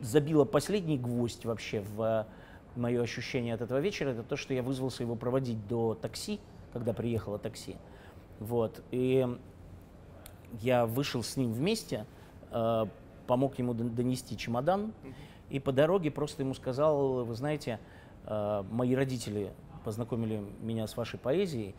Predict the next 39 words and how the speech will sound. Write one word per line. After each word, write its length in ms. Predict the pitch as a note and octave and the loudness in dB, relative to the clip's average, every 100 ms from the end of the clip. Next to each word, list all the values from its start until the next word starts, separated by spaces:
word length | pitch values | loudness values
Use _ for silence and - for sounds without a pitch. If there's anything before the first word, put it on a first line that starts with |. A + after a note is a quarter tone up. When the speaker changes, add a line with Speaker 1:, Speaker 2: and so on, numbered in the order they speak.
| - - - - - | -16 -18 -18 -18 -8
Speaker 1:
и 420 | A#2+ B2 A#2+ A#2+ A2+ | -2 2 2 2 0
вы 120 | C#3 | 0
для 100 | C#3 | 0
них 140 | C3+ | -2
были 220 | B2 C3+ | 0 0
едва 200 | B2 A2+ | 0 0
ли 80 | A#2+ | 0
не 100 | A#2 | 0
самый 280 | A2+ C3 A#2 | -2 -2 0
главный 300 | A2+ A2 A2 | 0 0 0
поэт, 300 | G#2+ G#2+ G#2+ - - - - - - - | 0 0 0 -4 -20 -20 -20 -18 -18 -10
э, 260 | - A2 G#2 | -4 -2 -2
в 160 | G2+ | -2
их 60 | A2 | -2
жизни. 400 | A2+ G#2 F2+ F#2 G#2+ - | -2 -4 -6 -12 -16 -8
Speaker 2:
Мгм. 260 | C3+ C3+ A2 | -4 -2 0
Speaker 1:
Я 180 | A#2 A2+ | 0 0
просто 420 | G2+ B2 A#2 - | -2 -4 -4 -4
хотел 320 | - A#2 A#2 | -6 -2 0
вам 160 | A2+ A2+ | 0 -2
это 100 | A2 | -4
сказать 440 | - A#2 D#3 D#3 | -4 0 0 -2
и 300 | A#2 A2+ G#2+ - - - - - | -4 -2 -4 -6 -14 -18 -18 -16
сказать, 260 | - A#2 | -4 -4
что 240 | - A2+ A2 | -2 -2 -2
они, 200 | A2+ A#2 | -2 -2
конечно, 420 | A#2 A2+ - A2 | -2 -2 -4 -6
были 240 | G2+ A#2 | -4 -2
бы 120 | G#2 | -2
счастливы, 560 | A#2 - C3 B2+ A2+ G#2 | -2 0 0 0 -4 -4
узнав 340 | G#2 A2+ A2+ | -4 -2 -4
о 40 | - | -4
том, 160 | A2 | -6
что 160 | G#2+ - | -6 -6
я 120 | G2 | -6
сегодня 340 | G#2 G2+ G2 G2 | -6 -6 -8 -8
вот 160 | G2+ | -12
с 80 | - | -12
вами". 240 | - - | -12 -14